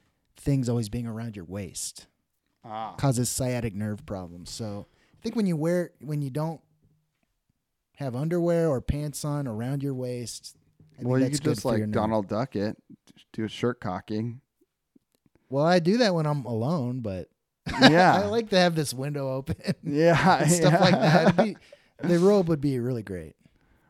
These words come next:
Speaker 1: I'd have to get, I could get dressed without getting dressed. It's perfect.
Speaker 2: Yeah.
Speaker 1: God damn it. I'm gonna get one. <laughs>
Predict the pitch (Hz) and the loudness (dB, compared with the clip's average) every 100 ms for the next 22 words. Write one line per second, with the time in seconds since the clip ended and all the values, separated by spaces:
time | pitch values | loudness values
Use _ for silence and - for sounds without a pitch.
0 | _ - 139 151 147 135 117 - 135 - | _ -8 -4 -2 -2 -2 -4 -4 -6 -4
1 | 120 123 104 113 104 - 98 95 92 80 | -4 -4 -2 -4 -4 -6 -8 -8 -10 -14
2 | - - - - _ 120 - 107 - - | -14 -18 -20 -20 _ -20 -14 -14 -14 -20
3 | _ _ _ _ _ 131 107 78 123 - | _ _ _ _ _ 0 0 -4 -14 -20
4 | _ _ _ 151 160 110 104 - 127 156 | _ _ _ -10 -8 -10 -10 -12 -8 -8
5 | 92 82 73 110 117 | -8 -12 -8 -8 -8